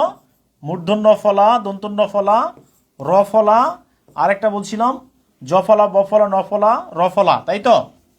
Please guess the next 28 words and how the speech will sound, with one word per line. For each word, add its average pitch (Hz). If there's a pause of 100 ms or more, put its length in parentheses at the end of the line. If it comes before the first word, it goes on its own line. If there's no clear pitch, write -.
(960)
তাহলে 202
এটা 208
হচ্ছে 208
র 190
ফলা, 160 (1000)
একটু 170
ক্লিয়ার, 156
এক 151
মিনিট, 135 (1000)
এটা 160
হচ্ছে 202
র 185 (100)
ফলা, 170
ক্লিয়ার? 190 (520)
তাহলে 165
এইটা 214
যদি 220
একটা 202
ধরি, 196 (180)
এটা 185
যদি 202
একটা 190
ধরি, 190 (580)
আর 175 (120)
এই 202
দুইটা 208
যদি 196
আমরা 185